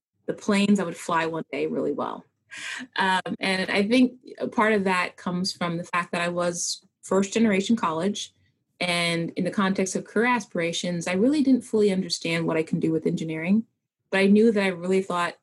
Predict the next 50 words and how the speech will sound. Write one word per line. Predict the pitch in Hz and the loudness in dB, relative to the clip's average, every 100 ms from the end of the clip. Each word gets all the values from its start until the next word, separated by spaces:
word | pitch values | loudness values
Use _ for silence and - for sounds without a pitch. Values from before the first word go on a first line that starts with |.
| - | -14
um, | 175 165 165 165 - 165 - | -10 -8 -8 -6 -6 -6 -8
planes | - 180 190 | -4 0 0
were, | 175 165 - | 0 -4 -6
were | 170 | -12
cool. | - 277 277 285 285 | -2 2 2 2 2
I | 190 | 0
loved | 180 180 185 | -2 -4 -6
to | - | -12
travel, | - 233 247 254 254 | -2 2 2 2 2
the | 196 - | 0 -2
idea | 180 190 214 254 | 0 2 4 2
of | 247 | 0
traveling. | 185 160 160 160 - 214 240 _ _ _ _ | -4 -4 -6 -8 -4 -4 -6 _ _ _ _
Uh, | 185 175 170 170 - | -2 0 -2 -4 -4
and | 180 175 175 | -4 -2 -4
so | - 185 175 170 - | -2 0 0 -2 0
being | 214 208 | 2 2
a | 190 | 0
commercial | - 190 185 - | 0 0 -2 -4
airline | 175 175 170 - | -6 -6 -10 -8
pilot | 170 170 165 - | -6 -4 -6 -6
seemed | - 175 | -2 0
like | 170 170 | 0 -2
a, | 160 - - | -4 -4 -8
a | 165 | -6
really | 170 165 - | -2 -2 -2
cool | 170 160 | -2 -2
career. | - 165 160 202 330 _ - - - _ _ - | -4 -4 0 0 -2 _ -20 -20 -20 _ _ -6
Uh, | 185 175 170 - 214 208 - | -2 -2 -4 -6 -8 -8 -6
fairness | - 214 208 - | 0 2 2 2
to | 214 | 4
me, | 208 202 | 4 2
I'd | - 175 - | 0 -4 -4
gone | 165 170 185 | -2 -2 -2
to | 180 | -4
an | 165 | -4
aviation | 175 165 165 165 - | -6 -6 -6 -6 -8
academy | 165 165 165 165 - | -8 -6 -6 -8 -10
for | 160 | -10
my | 156 | -8
high | 175 185 | -2 0
school, | 196 - 165 165 180 | -2 -2 -4 -2 -2
and | - 170 | -4 -2
so | - 170 | -4 -4
had | 175 | -4
really | 175 175 | -2 -2
been | 170 175 | -2 -4
groomed | 190 - 185 190 | -6 -2 -2 -2
for | 202 | -2
that. | 202 202 208 | 0 0 -2